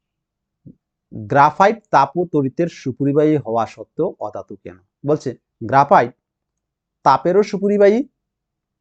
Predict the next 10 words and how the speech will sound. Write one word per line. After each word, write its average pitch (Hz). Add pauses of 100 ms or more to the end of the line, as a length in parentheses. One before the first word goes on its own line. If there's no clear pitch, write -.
(120)
তড়িতেরও 233
সুপরিবাহী, 151 (300)
কিন্তু 135
অধাতু 101
কেন? 104
সাধারণত 147
অধাতুগুলি 135 (480)
তাপ 123 (100)
তড়িতের 123
কুপরিবাহী। 127